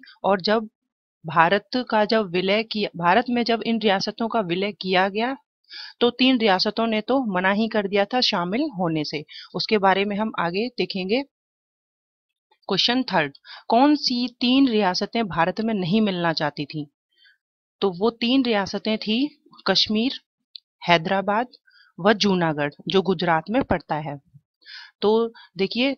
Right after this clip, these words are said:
हैदराबाद जो था वो बिल्कुल भारत के, अ, मध्य, मध्य में ही है,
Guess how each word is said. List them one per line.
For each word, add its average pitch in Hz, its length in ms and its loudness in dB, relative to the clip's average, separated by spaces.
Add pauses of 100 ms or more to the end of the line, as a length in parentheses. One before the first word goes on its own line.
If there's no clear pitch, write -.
(140)
हैदराबाद 233 480 4
जो 254 100 0
था 233 140 0
वो 247 200 2
बिल्कुल 226 360 0
भारत 208 360 0 (160)
के, 240 240 0 (760)
अ, 175 160 0
मध्य, 202 540 0 (720)
मध्य 180 260 0
में 240 160 4
ही 269 180 6
है, 294 220 2